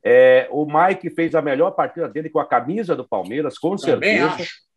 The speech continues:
Speaker 1: né?
Speaker 2: Também acho.
Speaker 1: É, e
Speaker 2: Parabéns.
Speaker 1: calou a boca de todo mundo que tava desconfiado, inclusive muito palmeirense. "Nossa, o Mike, o Mike. Ah, é melhor o Gabriel Menino." Mas o Gabriel Menino, embora tenha muito potencial, faz um bom tempo que não joga bem.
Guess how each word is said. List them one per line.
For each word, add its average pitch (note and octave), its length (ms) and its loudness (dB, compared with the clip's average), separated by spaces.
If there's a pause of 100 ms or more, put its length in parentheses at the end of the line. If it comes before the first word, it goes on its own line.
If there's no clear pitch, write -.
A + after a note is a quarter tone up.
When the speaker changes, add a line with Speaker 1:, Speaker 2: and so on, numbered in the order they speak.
Speaker 1:
né? C#3+ 220 -2
Speaker 2:
Também A#2+ 340 -8
acho. C#3 220 -4
Speaker 1:
É, B2 240 6
e B2+ 40 2
Speaker 2:
Parabéns. F#3+ 260 -4
Speaker 1:
calou D#3 300 2
a F#3 40 0
boca D#3 320 -4
de E3 120 -12
todo D#3 280 -2
mundo D3+ 240 -4
que F3 80 -16
tava F#3+ 240 -6
desconfiado, C#3+ 720 0
inclusive A2+ 380 -10
muito D3+ 260 -8
palmeirense. D3+ 540 -2
"Nossa, D3 440 -6
o A#2 40 -10
Mike, B2 520 -4
o A2+ 100 -8
Mike. B2 480 -2 (180)
Ah, D3+ 240 4
é C#3+ 40 0
melhor D3 300 -2
o D3+ 40 -4
Gabriel C#3+ 340 -2
Menino." C#3+ 400 -4
Mas F3 160 -8
o G#3 60 -8
Gabriel F3 320 -2
Menino, C#3+ 380 -4 (260)
embora D#3 340 0
tenha C#3 220 -4
muito D#3 240 -8
potencial, B2 480 -6
faz D3 180 -2
um C#3 100 -8
bom D3 200 -2
tempo C3 200 -6
que B2+ 100 -4
não C3 160 -4
joga B2 320 2
bem. C#3 360 -2